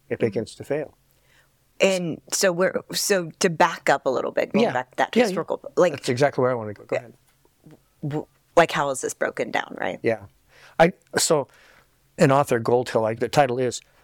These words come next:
Speaker 1: How the Ancient World Shapes Our Lives.
Speaker 2: Mm,
Speaker 1: Okay.
Speaker 2: yes, I, yeah, huh?
Speaker 1: So here's a quote, and it, and it, let, I'll read it to you, and then let's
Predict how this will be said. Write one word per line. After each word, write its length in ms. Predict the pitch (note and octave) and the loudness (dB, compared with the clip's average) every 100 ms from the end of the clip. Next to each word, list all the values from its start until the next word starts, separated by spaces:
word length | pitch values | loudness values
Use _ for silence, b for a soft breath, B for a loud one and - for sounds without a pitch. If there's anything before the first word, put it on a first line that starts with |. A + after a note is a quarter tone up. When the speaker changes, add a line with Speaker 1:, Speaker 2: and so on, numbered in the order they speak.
| b | b
Speaker 1:
How 160 | G2 C3 | 0 0
the 160 | C3 | 2
Ancient 340 | B2 C#3 - B2 | 0 -2 -2 -2
World 440 | A#2 A#2+ A#2 A2+ | 0 0 0 -4
Shapes 380 | - B2 A2 - | -2 -2 -2 -2
Our 120 | G#2+ | -2
Lives. 540 | G2 G2+ F#2 - F3+ F3 | -2 -2 -4 -4 -4 -2
Speaker 2:
Mm, 300 | F3+ F#3+ F#3+ | -2 -4 -6
Speaker 1:
Okay. 240 | E3+ - | 0 0
Speaker 2:
yes, 400 | - A#3+ E4 - | 0 -6 -8 -6
I, 80 | - | -4
yeah, 260 | G#3+ A#3+ C#4 - | -4 -6 -10 -10
huh? 120 | F3 | -4
Speaker 1:
So 160 | - D#3 | 2 2
here's 220 | F3+ A3 | 2 -4
a 40 | |
quote, 440 | A3 - A2 G2 - _ | -2 0 0 0 -10 _
and 240 | - B2+ A#2+ | -12 -2 0
it, 180 | A#2 - _ _ _ | 0 -4 _ _ _
and 220 | - B2+ A#2+ | -4 -2 0
it, 240 | A#2 - | -2 -4
let, 260 | - B2 D3 D3 - | -2 0 0 -6 0
I'll 140 | C3+ | 2
read 160 | C#3+ F3 | 2 0
it 100 | - | -2
to 100 | - | -2
you, 200 | A2 G#2+ | 0 0
and 180 | - A#2+ | -2 -2
then 180 | A#2 A2+ G#2+ - _ | -2 -4 -12 -20 _
let's 400 | B2 A#2+ - - | 0 2 0 -8